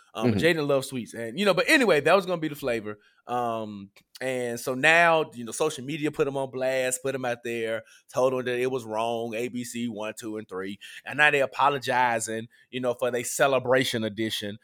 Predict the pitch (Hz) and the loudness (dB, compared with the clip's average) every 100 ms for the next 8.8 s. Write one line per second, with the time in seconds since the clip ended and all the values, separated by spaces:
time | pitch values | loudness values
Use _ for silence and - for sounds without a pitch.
0 | _ _ 120 117 110 104 101 98 95 101 | _ _ -8 -6 -6 -8 -10 -12 -16 -20
1 | - - 139 123 135 143 143 139 135 131 | -18 -8 -4 2 6 6 6 4 4 4
2 | - 226 185 151 202 226 _ _ _ _ | 0 0 4 4 2 -6 _ _ _ _
3 | _ 147 160 165 180 180 160 147 - 151 | _ -2 0 0 -2 0 -2 -2 -6 -4
4 | 156 233 180 147 151 151 139 127 120 117 | -2 -2 -2 0 2 2 2 2 0 -6
5 | 92 80 - _ _ _ _ _ _ 139 | -10 -14 -14 _ _ _ _ _ _ 6
6 | 113 98 78 - 143 139 123 117 120 190 | 6 6 2 -2 -4 -4 -4 -6 -2 -2
7 | 392 285 403 392 415 262 143 151 202 196 | 0 -2 -2 -2 -4 -2 2 6 6 6
8 | 202 185 180 175 175 135 92 | 4 4 2 0 -2 -2 -6